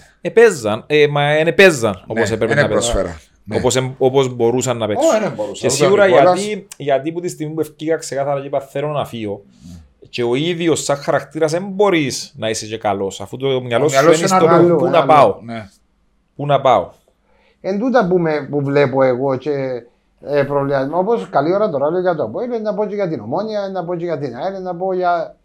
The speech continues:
Speaker 3: για εκείνον που βλέπω. Εν και, εν καλοπροαίρετη η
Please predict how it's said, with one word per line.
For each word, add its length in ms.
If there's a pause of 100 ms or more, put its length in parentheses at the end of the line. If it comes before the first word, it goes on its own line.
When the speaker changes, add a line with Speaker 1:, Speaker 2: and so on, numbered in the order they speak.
(400)
Speaker 3:
για 160
εκείνον 300
που 100
βλέπω. 420
Εν 140
και, 160 (960)
εν 160
καλοπροαίρετη 760 (420)
η 60